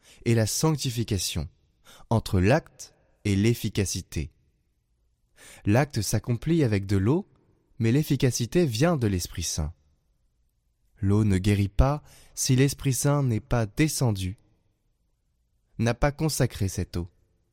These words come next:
Tu as lu que lorsque notre Seigneur Jésus-Christ a institué le rite du baptême, il est venu à Jean,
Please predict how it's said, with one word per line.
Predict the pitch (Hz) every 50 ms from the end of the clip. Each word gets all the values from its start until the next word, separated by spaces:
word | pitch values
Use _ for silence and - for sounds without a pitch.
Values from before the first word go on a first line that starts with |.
| _ _ _ _ _ _ _ _ _ _ _ _ _ _ _ _ _ _ _ _ _ _ -
Tu | - 110 107
as | 101
lu | 98 110 127 170 165
que | - - 127
lorsque | 123 139 151 143 - - -
notre | 139 139 135 - - - 110
Seigneur | - - 127 120 123 127 131 120
Jésus-Christ | 110 113 107 101 110 110 - - - 147 156 143 - - -
a | 101 - -
institué | 131 135 - - 123 113 - - 120 127 147 156
le | 131 110 101
rite | 92 98 107 110 - - - - -
du | - 95 82
baptême, | 80 87 - - - 117 135 139 131 104 - - - - - - _ _ -
il | - 127 135
est | 143
venu | 135 139 139 139 143 147
à | 147 139 120
Jean, | 104 104 113 107 92 -